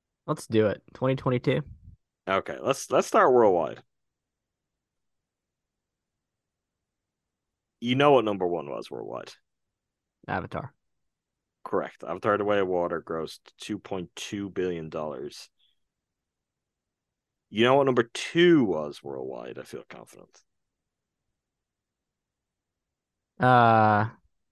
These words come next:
Speaker 1: Top Gun Maverick.
Speaker 2: Correct. Under, just under one point five billion.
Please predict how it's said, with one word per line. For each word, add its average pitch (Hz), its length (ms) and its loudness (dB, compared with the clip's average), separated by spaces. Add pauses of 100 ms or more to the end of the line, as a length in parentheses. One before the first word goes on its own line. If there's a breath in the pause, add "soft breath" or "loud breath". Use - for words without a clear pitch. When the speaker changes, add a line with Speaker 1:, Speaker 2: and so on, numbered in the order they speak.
(260)
Speaker 1:
Top 117 180 2
Gun 110 140 -2
Maverick. 87 260 -6 (680)
Speaker 2:
Correct. - 640 -4 (180)
Under, 98 260 0 (520)
just 170 300 2
under 131 180 6
one 113 200 4
point 95 180 -2
five 67 240 -10
billion. 50 260 -16